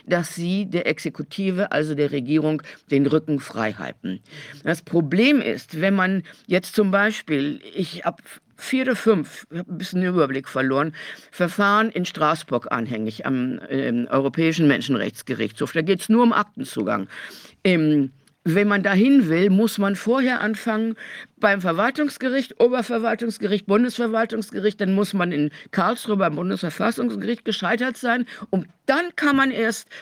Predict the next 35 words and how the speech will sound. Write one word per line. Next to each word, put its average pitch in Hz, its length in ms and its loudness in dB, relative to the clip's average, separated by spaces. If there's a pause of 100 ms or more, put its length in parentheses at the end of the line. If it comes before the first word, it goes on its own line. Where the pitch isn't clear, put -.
nach 185 340 -2
Straßburg 254 640 -2
gehen 240 200 2
und 214 220 -2
da 202 140 0
wartet 202 320 -2
man 190 180 -4
dann 190 240 -2
wieder 262 240 4
Jahre 214 580 -2 (280)
in 208 160 4
der 196 120 4
Warteschleife. 151 720 -4
Das 156 220 -2
heißt, 185 420 -4 (720)
im 208 160 2
Grunde 240 720 4 (300)
ist 190 220 0
das 208 180 -2
Rechtsverweigerung, 180 1200 -2 (200)
weil 175 400 0 (140)
man, 185 340 -2 (220)
für 185 160 2
einen 240 80 4
Journalisten, 233 680 2 (140)
ich - 160 0
brauche 202 220 0
ja 196 120 0
die 180 100 -2
Information 196 760 -2
irgendwann 180 540 0
in 175 200 -4
einem 165 120 -2
überschaubaren 156 680 -2
Zeitraum, 120 640 -4